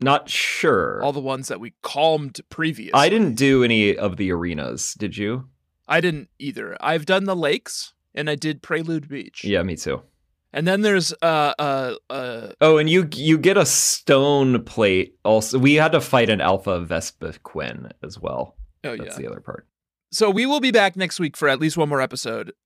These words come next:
Speaker 2: I, I guess we will say just one more episode.
Speaker 1: I think it's one more. Yeah.
Speaker 2: 'Cause we're just gonna go plug in the rest of these plates and help Volo and Mommy unlock this mystery. But let's go unlock it.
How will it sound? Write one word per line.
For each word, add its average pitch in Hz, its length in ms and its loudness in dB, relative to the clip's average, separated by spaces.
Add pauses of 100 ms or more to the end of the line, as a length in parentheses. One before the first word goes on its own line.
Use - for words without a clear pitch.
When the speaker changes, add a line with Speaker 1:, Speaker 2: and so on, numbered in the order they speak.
(140)
Speaker 2:
I, 160 180 -4
I 165 60 -4
guess 165 180 -4
we 143 80 -8
will 131 100 -8
say 117 280 -8 (180)
just - 260 -6
one 98 100 -20
more - 120 -20
episode. - 420 -18
Speaker 1:
I 117 100 2
think 165 180 -2
it's 156 140 -6
one 151 140 -4
more. 151 300 -10 (320)
Yeah. 120 220 -4 (280)
Speaker 2:
'Cause 165 140 -4
we're 165 80 -6
just 190 160 -6
gonna 202 140 -2
go 175 200 2 (360)
plug 180 300 -2
in 175 120 -4
the 160 80 -6
rest 156 220 -6
of 143 80 -14
these 139 120 -14
plates 143 400 -6
and 135 80 -16
help 135 260 -10 (440)
Volo 143 680 -4
and 117 200 -10
Mommy 139 580 -4 (380)
unlock 131 360 -10
this 131 160 -18
mystery. 87 480 -18 (920)
But 165 100 -6
let's 190 180 -2
go 196 160 2
unlock 175 260 -2
it. 85 140 -14